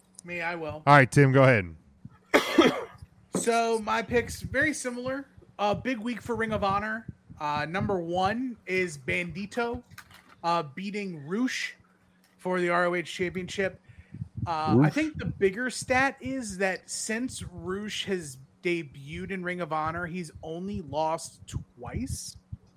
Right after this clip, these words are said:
Speaker 1: So, uh, for Bandito to pick up the victory is huge. Uh, then the team of Chris Dickinson and Homicide winning the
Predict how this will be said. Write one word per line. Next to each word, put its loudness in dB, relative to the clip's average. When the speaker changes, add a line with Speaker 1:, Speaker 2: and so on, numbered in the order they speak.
Speaker 1:
So, 0
uh, -2
for -10
Bandito -2
to -4
pick -6
up -8
the -16
victory -6
is -10
huge. -6
Uh, 2
then -2
the 0
team -4
of -4
Chris -4
Dickinson -4
and -4
Homicide 0
winning -6
the -10